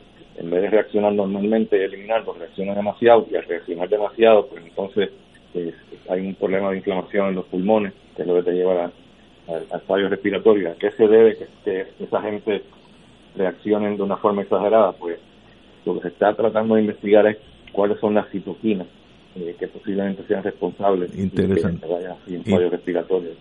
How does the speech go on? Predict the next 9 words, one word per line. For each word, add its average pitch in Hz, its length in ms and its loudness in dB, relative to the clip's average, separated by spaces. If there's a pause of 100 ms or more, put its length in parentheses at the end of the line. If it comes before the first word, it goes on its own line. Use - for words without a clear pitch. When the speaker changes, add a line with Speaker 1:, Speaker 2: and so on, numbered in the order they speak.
(160)
Speaker 2:
interesantísimo. 101 680 0
Speaker 1:
Se 117 140 2
piensa 92 160 0 (480)
que 92 60 -8
una 98 180 0
de 101 60 4
las 101 120 2
citoquinas 101 500 2
importantes, 95 680 -2